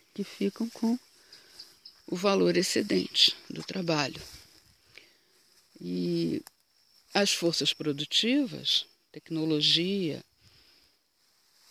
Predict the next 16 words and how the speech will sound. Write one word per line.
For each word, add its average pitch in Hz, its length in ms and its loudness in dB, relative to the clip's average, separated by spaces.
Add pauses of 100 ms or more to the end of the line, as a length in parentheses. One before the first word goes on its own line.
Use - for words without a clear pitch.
(340)
trabalho 131 760 0
e 156 60 -4
capital, 180 840 -2 (220)
se - 180 0
desenvolvem. 185 880 4 (1300)
Mas 175 260 4
tem 233 160 2
um 247 100 6
momento 247 680 6
desse 160 400 -2
desenvolvimento 156 1300 2
que 226 100 -10
tudo 240 340 -4 (140)
trava. 151 560 2 (140)
Por 220 220 -6
quê? - 340 0